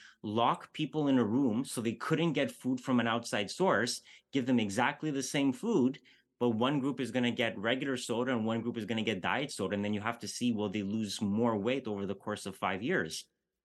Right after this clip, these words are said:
Logistically, you just, you just can't do a study like that. And the minute you let people, you know, live their lives and try to tell them, "Well, you only drink diet soda," well, people are gonna deviate from that study protocol because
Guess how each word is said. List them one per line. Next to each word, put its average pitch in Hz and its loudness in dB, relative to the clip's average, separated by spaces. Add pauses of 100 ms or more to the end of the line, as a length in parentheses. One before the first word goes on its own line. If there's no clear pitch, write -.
(180)
Logistically, 127 2
you 104 2
just, 156 0
you 139 0
just 143 -4
can't 139 2
do 254 2
a 285 0
study 101 -2
like 90 -4
that. 87 -2
And 107 0
the 107 2
minute 151 2
you 135 2
let 135 0
people, 123 0 (720)
you 117 -4
know, 113 -2 (840)
live 139 2
their 139 4
lives 120 2
and 117 -2
try 135 2
to 123 -4
tell 135 0
them, 113 0
"Well, 113 0
you 110 0
only 143 2
drink 120 0
diet 113 0
soda," 202 -2
well, 117 0
people 143 -6
are 160 0
gonna 135 4
deviate 120 -2
from 123 -4
that 139 -4
study 262 0
protocol 95 -2
because 107 -2